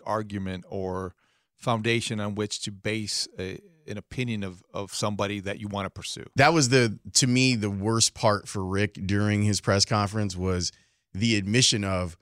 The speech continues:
Speaker 2: "Well, we've been studying this guy since twenty twenty." Really? And you found nothing.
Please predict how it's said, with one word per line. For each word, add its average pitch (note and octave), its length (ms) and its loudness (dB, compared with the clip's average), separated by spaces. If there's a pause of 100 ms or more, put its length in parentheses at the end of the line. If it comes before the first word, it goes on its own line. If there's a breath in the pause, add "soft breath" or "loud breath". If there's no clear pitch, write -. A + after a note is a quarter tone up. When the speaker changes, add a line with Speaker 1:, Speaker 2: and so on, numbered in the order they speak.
(240)
Speaker 2:
"Well, A#2+ 140 4
we've A#3 280 2
been B2+ 240 2
studying A#2 640 0
this F#2+ 220 -2
guy G#2+ 280 4
since C3 360 0
twenty E3 360 -2
twenty." A#3 440 -4 (420)
Really? A#2 540 -2 (920)
And A#2+ 160 0
you C3 80 2
found D3 460 4
nothing. C#3+ 440 2